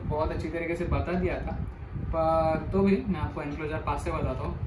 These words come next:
तो मैं अपने कैमरामैन को रिक्वेस्ट करूँगा। So, um, ये ऐसा कुछ मैंने उनका एनक्लोजर बनाया है।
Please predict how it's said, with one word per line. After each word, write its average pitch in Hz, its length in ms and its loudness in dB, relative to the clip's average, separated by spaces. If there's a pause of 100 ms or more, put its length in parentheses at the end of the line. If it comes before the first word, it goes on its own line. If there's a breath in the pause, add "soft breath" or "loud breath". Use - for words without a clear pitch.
(240)
तो 143 100 -10
मैं 147 300 -6
अपने 151 260 -10
कैमरामैन 151 540 -6
को 151 120 -8
रिक्वेस्ट 143 400 -2
करूँगा। 135 340 -6 (1500)
So, 151 160 -12 (220)
um, 139 300 -6 (920)
ये 190 260 -8 (920)
ऐसा 160 260 -10 (160)
कुछ 160 200 -12
मैंने 147 260 -10
उनका 143 380 -4 (420)
एनक्लोजर - 840 -4
बनाया 131 440 -2 (140)
है। 147 200 0